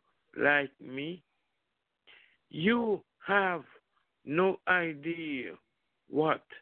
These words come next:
you have done. Mine eyes all the while fixated upon her, grasping every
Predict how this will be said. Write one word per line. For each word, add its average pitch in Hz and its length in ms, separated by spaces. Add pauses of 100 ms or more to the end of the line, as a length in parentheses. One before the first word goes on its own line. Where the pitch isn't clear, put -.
(340)
you 143 220
have 117 360
done. 147 400 (1400)
Mine 165 400 (160)
eyes 190 640 (520)
all 185 240
the 165 160
while 165 720 (720)
fixated 180 920 (480)
upon 151 580 (280)
her, 147 420 (920)
grasping 208 1200 (500)
every 165 640